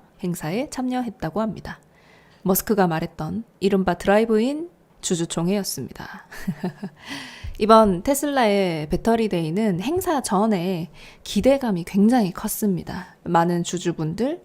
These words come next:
그리고 파생 시장에서도 주요 행사로 여겨졌는데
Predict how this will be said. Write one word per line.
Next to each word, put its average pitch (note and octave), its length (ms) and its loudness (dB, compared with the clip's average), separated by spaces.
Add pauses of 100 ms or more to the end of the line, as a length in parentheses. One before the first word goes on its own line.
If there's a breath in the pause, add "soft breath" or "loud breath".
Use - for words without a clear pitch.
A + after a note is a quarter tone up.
그리고 E3 440 -2
파생 D4 240 -2
시장에서도 G#3+ 880 -2 (340 loud breath)
주요 F#3 540 2
행사로 G#3 480 0
여겨졌는데 F3 920 -2